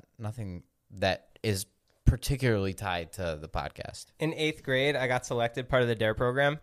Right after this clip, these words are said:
Speaker 2: Me and seven other kids in the entire grade, and we took a promise to never drink drugs or alcohol.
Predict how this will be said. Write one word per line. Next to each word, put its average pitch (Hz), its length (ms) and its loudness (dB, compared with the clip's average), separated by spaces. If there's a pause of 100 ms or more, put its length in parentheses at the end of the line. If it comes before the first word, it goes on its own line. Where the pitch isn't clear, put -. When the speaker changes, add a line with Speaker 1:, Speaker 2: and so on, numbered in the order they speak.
(260)
Speaker 2:
Me 123 220 -2
and 113 240 -4
seven 120 440 2
other 113 200 2
kids 113 240 0
in 113 60 -2
the 113 80 0
entire 113 400 2
grade, 110 320 2
and 117 120 -6
we 113 80 -2
took 117 180 -6
a 113 60 -2
promise 110 360 -4
to - 120 -4
never 107 180 -2
drink 107 200 -2
drugs 104 200 -2
or 104 60 0
alcohol. 110 400 -2